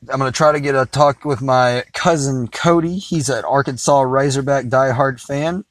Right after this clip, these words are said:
and he's a Dallas Cowboys fan as well. So we'll get more talk with the, about the Cowboys and the Razorbacks, uh,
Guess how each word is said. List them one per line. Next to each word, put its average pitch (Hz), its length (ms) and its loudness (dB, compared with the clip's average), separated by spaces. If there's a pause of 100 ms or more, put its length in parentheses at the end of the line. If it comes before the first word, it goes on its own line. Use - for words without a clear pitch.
and 117 120 -6
he's 131 100 -2
a 143 60 -2
Dallas 165 300 4
Cowboys 196 380 2
fan 214 220 -4
as 180 100 -6
well. 330 360 -4 (500)
So 143 480 0 (260)
we'll 156 140 -2
get 156 120 0
more 156 180 2
talk 160 340 2
with 143 140 -4
the, 139 220 -6
about 139 260 2
the 135 80 -4
Cowboys 135 680 0 (100)
and 131 240 -2
the 139 40 -4
Razorbacks, 127 960 -4 (240)
uh, 117 380 2